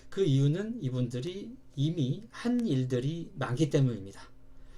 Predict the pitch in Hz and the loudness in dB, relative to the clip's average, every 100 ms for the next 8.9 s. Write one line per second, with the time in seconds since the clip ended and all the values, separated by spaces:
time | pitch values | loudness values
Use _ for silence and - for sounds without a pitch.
0 | - - - - 98 101 147 214 214 - | -16 -18 -12 -6 -4 0 2 4 2 -4
1 | - 247 262 170 147 220 - - - 240 | 0 4 6 4 0 -2 -10 -4 -2 2
2 | 254 202 - 165 139 - 123 98 - - | 4 4 0 2 2 2 -6 -8 -12 -16
3 | - - - - - - - 131 - 165 | -18 -16 -14 -12 -14 -14 -12 -8 -6 -6
4 | - - 143 170 135 135 143 123 117 107 | -6 2 4 6 4 2 2 2 2 -2
5 | 101 117 240 - - - - - - 135 | 0 0 -2 -8 -16 -16 -16 -6 6 8
6 | 143 170 156 151 143 143 139 127 107 92 | 8 6 4 2 0 0 0 0 -2 -6
7 | - - - - - - - 95 - 123 | -12 -14 -18 -20 -20 -20 -16 -12 -4 -2
8 | 156 139 120 131 117 113 107 147 196 | 2 2 2 -2 -2 -2 -2 -4 -4